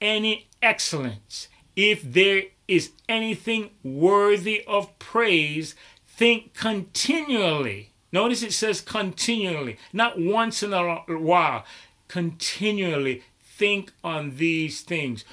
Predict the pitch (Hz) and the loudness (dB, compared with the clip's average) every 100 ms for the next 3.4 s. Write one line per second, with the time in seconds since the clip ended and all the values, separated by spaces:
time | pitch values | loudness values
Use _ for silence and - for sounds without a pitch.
0 | - - 135 175 220 214 202 196 208 214 | -20 -14 -6 -4 -2 -2 -2 0 2 4
1 | 180 160 - 185 175 139 185 143 180 185 | 4 0 0 -2 -2 -2 -6 -2 4 6
2 | 170 - 202 202 - 190 185 185 175 165 | 4 -2 0 0 0 -6 -4 -2 0 2
3 | 175 196 160 120 | 2 2 0 -2